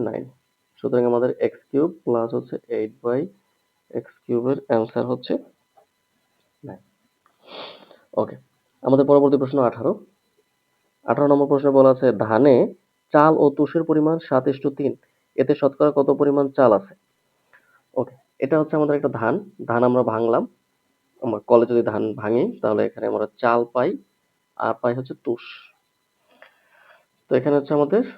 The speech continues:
অনুপাত হচ্ছে, চালের অনুপাত হচ্ছে সাত, তুষের অনুপাত হচ্ছে তিন। তো এই দুইটা যোগ করলে আমরা কত পাই? দশ। ওকে, এই দশের মধ্যে আমাদের চাল কত? সাত। একের মধ্যে চাল কত? আর একশোর মধ্যে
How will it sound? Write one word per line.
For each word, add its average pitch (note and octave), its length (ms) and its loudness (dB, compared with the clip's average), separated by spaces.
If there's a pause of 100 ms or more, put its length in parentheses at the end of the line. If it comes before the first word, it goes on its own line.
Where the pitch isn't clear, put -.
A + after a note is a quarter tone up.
(300)
অনুপাত C#3+ 360 2
হচ্ছে, C#3 200 -6 (220)
চালের C3 320 4
অনুপাত C3 280 -2
হচ্ছে B2+ 160 -10 (140)
সাত, D3+ 180 0 (140)
তুষের B2 280 -4
অনুপাত A#2+ 260 -4
হচ্ছে B2+ 160 -12 (180)
তিন। A2 140 -2 (720)
তো - 100 -10
এই C3 80 0
দুইটা C3+ 240 2
যোগ C3+ 180 2
করলে C#3 180 2
আমরা C3+ 160 -2
কত C3+ 180 -4
পাই? D3+ 120 -2 (120)
দশ। F2+ 160 -4 (800)
ওকে, - 140 -12 (720)
এই B2 140 2
দশের C3 280 2
মধ্যে D3+ 180 0
আমাদের D3+ 260 0
চাল C#3+ 140 2 (100)
কত? D3+ 120 -2 (520)
সাত। G2 200 -4 (560)
একের C#3 260 -2
মধ্যে C3+ 260 0
চাল C#3+ 120 0 (100)
কত? D3 120 -4 (1300)
আর A#2 80 -2 (100)
একশোর A2+ 300 -10
মধ্যে G#2 180 -6